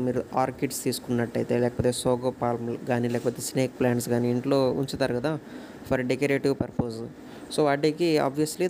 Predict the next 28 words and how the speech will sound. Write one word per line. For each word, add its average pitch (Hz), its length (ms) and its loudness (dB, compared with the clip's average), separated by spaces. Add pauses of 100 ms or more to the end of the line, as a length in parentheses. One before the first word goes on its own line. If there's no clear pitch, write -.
తక్కువ 147 260 0
వాటర్ 139 200 0
అనేది 143 260 0
అవసరం 131 360 -2
ఉంటుంది. 120 280 0 (140)
And 151 120 2 (160)
ఏవైతే, 170 320 2 (1200)
ఆమ్, 123 520 0 (720)
సారీ, 123 220 4 (580)
క్యాష్ 147 320 0
క్రాప్స్ 139 300 -2
ఉంటాయో 117 340 0 (140)
and 135 160 0 (260)
otherwise 139 420 2
వెజిటేబుల్స్ 147 540 0
ఉంటాయో 120 320 0
వాటికి 143 400 0 (680)
obviously 147 380 2 (220)
high 151 200 2 (120)
amount 135 240 -4
of 135 100 -2
water 123 220 0
అనేది 143 220 -2
అవసరం 127 280 -4
ఉంటుంది. 113 300 -10 (1400)
And 147 100 2 (140)
soil 160 200 4 (100)
moisture 170 280 2